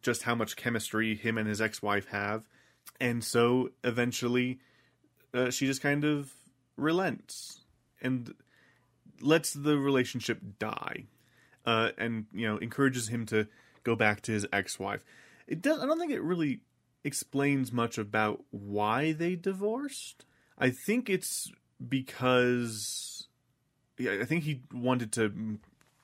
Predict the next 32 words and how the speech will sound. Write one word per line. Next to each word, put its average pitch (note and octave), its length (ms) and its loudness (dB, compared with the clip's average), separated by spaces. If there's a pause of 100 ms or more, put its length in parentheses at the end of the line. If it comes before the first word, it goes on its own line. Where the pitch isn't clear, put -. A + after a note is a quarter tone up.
(140)
switch - 400 -2
away, A#2 380 6
and A2+ 220 -2
also G#2+ 520 0 (420)
her B2+ 320 4
obsession, G#2+ 840 0 (640)
you B2 200 -2
know, G2+ 180 0 (200)
similar B2+ 320 4
to G#2 340 2
Moby G#2+ 420 -2
Dick's G#2 340 -2
situation, G#2 760 -2
uh, A#2 160 -4 (540)
kind D3 200 4
of A#2 160 -2 (280)
drove C#3 300 8
a B2 60 4
wedge A2 420 4
in G#2+ 240 -2
their G2+ 160 4
relationship, G2+ 800 -4 (420)
causing A2 340 0
some G#2 220 -4
issues. - 640 -8 (420)
And G3+ 160 0
overall, A3+ 500 2
so F#3 160 4
the, F#3 300 6
the G#3 100 -4
film D4 300 4
is D#3+ 360 0